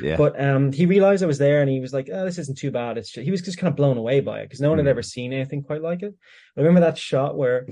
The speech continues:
Speaker 2: like, the T one thousand kills, like, John Connor's mother, stepmother.
Speaker 1: Oh, God, yeah.
Speaker 2: And, yeah, sticks him to the wall with the
Speaker 1: Yeah.
Speaker 2: I remember that, and I remember that just happened, and my father looked over at me, you know, he's like,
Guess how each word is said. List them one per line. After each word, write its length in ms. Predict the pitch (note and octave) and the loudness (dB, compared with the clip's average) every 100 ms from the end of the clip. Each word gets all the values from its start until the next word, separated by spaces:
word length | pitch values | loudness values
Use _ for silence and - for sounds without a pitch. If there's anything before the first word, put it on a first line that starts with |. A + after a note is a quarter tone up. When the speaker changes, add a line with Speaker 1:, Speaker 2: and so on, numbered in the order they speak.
| - - - | -18 -20 -10
Speaker 2:
like, 140 | B2+ | -6
the 80 | C#3+ | -6
T 200 | C#3 D3 | -4 0
one 140 | C#3 B2+ | 0 0
thousand 400 | B2 B2+ C3 B2+ | 0 0 -2 -6
kills, 360 | C3+ C3 C3 | -2 -2 -4
like, 120 | B2+ - | -8 -8
John 260 | C3+ B2 | -8 -8
Connor's 420 | B2+ B2 A#2+ A#2 | -10 -10 -6 -6
mother, 400 | A#2 A#2 B2 C3+ | -4 -2 0 -2
stepmother. 500 | C3+ B2+ G#2+ C#3 D#3+ | -2 -6 -2 -2 0
Speaker 1:
Oh, 20 | E3+ | -2
God, 120 | D#3 G#2+ | -2 -6
yeah. 320 | D3 C3 A#2+ | -8 -8 -8
Speaker 2:
And, 120 | A#2 | -4
yeah, 220 | C3 A#2 - _ | -4 -4 -10 _
sticks 360 | - - D3+ - | -18 -6 -4 0
him 120 | D3 | 0
to 80 | C#3+ | 2
the 80 | C3+ | 2
wall 280 | B2 B2 C3 | 2 2 0
with 160 | C3 | 0
the 100 | B2 | -2
Speaker 1:
Yeah. 160 | A#2+ D#2 - _ _ _ _ _ _ | -2 -2 -10 _ _ _ _ _ _
Speaker 2:
I 80 | C3 | -6
remember 320 | C3 D#3 C3+ | -2 0 0
that, 260 | C3 B2 - | -2 -4 -8
and 80 | A2+ | -8
I 40 | |
remember 220 | B2+ B2+ | 0 0
that 180 | A#2+ A#2 | 0 -6
just 160 | A#2+ - | -12 -12
happened, 380 | A#2+ C3 A#2 A#2 | -10 -8 -4 -4
and 80 | A2+ | -4
my 100 | A2+ | -2
father 300 | C3+ C3+ B2+ | 4 6 6
looked 220 | B2 C3 | 4 4
over 280 | C3 C#3 B2 | 4 4 0
at 60 | |
me, 160 | G#2+ A2+ | -4 -8
you 80 | A#2 | -6
know, 120 | A2 | -6
he's 160 | A2 | -8
like, 240 | A2+ G#2+ | -6 -8